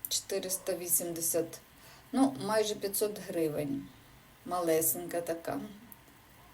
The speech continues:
Так, і ось така сорочечка катонова ще є в блакитному кольорі. Знову смугаста сорочка,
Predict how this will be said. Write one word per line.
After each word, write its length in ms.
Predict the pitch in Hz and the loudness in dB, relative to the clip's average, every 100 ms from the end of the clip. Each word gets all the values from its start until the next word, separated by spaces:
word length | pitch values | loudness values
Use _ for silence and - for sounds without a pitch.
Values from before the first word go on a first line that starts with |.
| - - | -20 -6
Так, 340 | 185 175 175 | 0 0 2
і 60 | 285 | 2
ось 200 | 339 277 | 4 2
така 520 | - 202 - 226 233 - - - - - - - | 2 0 6 6 6 0 -18 -20 -20 -20 -20 -6
сорочечка 880 | - 185 160 165 - 233 - - 339 - - - - - - - - - - - - - - - - - - - - | -2 0 0 0 0 -2 0 2 2 0 -14 -20 -20 -20 -20 -20 -20 -20 -20 -20 -20 -20 -20 -20 -20 -20 -20 -20 -4
катонова 760 | 254 240 247 240 233 226 214 220 | 0 4 6 6 6 6 4 4
ще 300 | - 220 220 | 2 4 2
є 260 | 208 208 | 4 2
в 440 | 208 202 - 190 196 | 2 -6 -10 -10 0
блакитному 680 | 208 208 208 196 202 196 196 | 0 2 -4 -2 -4 -4 -4
кольорі. 520 | 196 196 196 190 190 190 - - - - - - - - - - - - - - - - - - - - | -2 2 4 2 0 -8 -16 -20 -20 -20 -20 -20 -20 -20 -20 -20 -20 -20 -20 -20 -20 -20 -20 -20 -20 -10
Знову 440 | 208 233 262 220 208 | 0 4 6 6 4
смугаста 840 | - 214 202 202 175 165 - 247 | 0 -2 -2 2 4 2 2 0
сорочка, 760 | - 262 262 262 269 - - | 2 2 4 2 0 -2 2